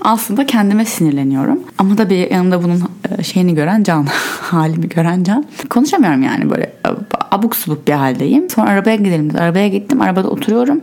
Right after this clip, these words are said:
E, nefes almaya çalışıyorum. Mantıklı düşünmeye çalışıyorum ama yok yani böyle.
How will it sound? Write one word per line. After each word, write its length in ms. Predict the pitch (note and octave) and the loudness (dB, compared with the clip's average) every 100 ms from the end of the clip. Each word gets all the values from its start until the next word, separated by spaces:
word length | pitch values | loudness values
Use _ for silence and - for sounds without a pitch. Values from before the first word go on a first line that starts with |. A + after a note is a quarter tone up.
| - | -2
E, 60 | F#3+ | -2
nefes 380 | D#3 E3 G3 | 0 0 2
almaya 320 | A#3 B3 C4+ C4+ | 2 4 4 2
çalışıyorum. 640 | C#4 C4+ B3+ C4 C4 B3+ - | 2 0 2 2 2 2 0
Mantıklı 380 | F3 E3 A3+ | 0 0 0
düşünmeye 340 | A3+ A3+ C4 C4 | 0 2 2 4
çalışıyorum 400 | B3+ B3 C#4+ A#3 | 0 2 2 4
ama 160 | A3+ | 4
yok 280 | A#3+ A3 C4+ | 4 2 2
yani 260 | C4+ G3+ E3+ | 2 2 2
böyle. 360 | D#3+ D3+ - | 0 -2 -6